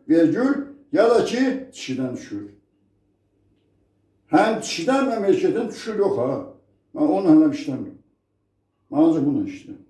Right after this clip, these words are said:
İkisindən birindən düşür. Bax, indi baxaq. Bu qamətin düşməsi, bu, buna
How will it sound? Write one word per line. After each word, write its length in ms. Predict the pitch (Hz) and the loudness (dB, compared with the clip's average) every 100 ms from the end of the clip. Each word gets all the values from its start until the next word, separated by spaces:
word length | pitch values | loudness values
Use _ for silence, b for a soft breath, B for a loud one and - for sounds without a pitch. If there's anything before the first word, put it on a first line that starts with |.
| _ _ _ | _ _ _
İkisindən 500 | - - 190 247 269 | -18 -4 0 2 2
birindən 280 | 190 156 151 | 2 4 2
düşür. 220 | - - - - _ _ _ _ _ _ _ _ _ 127 | 0 -10 -18 -20 _ _ _ _ _ _ _ _ _ -6
Bax, 220 | 147 - - _ 175 | -6 -6 -12 _ -4
indi 140 | 214 | -2
baxaq. 260 | 185 113 - - _ _ _ _ _ _ _ _ _ _ _ _ _ _ _ _ | 0 -2 -8 -16 _ _ _ _ _ _ _ _ _ _ _ _ _ _ _ _
Bu 120 | - 262 | -2 2
qamətin 420 | 277 262 - 151 | 4 4 4 0
düşməsi, 440 | - 190 147 151 180 | -6 -6 -6 -6 -8
bu, 140 | 240 180 | -8 -6
buna 240 | 202 226 | -4 -4